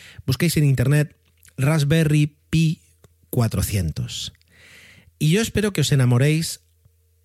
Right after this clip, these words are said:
a los doce segundos de ver lo que han creado. Esta gente, es decir, eh, para facilitar a la, la venta de kits, eh, y la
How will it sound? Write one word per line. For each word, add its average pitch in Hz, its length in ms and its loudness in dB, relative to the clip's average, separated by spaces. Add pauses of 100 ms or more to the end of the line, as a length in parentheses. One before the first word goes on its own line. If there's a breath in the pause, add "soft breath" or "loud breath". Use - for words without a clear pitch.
(160)
a 131 120 0
los 127 180 4
doce 170 300 0
segundos 135 500 2
de 120 80 0
ver 131 300 2
lo 113 200 -2
que 110 80 -4
han 101 100 -2
creado. 80 460 -8 (400 loud breath)
Esta 175 220 0
gente, 208 460 -2 (100)
es 127 120 -4
decir, 127 340 -2
eh, 120 400 -2
para 117 180 -2
facilitar 123 640 -2
a 156 160 -4
la, 120 180 -4
la 113 180 -4
venta 127 220 0
de 113 140 2
kits, 170 460 -2 (580 loud breath)
eh, 123 320 -2
y 123 120 -2
la 110 420 -2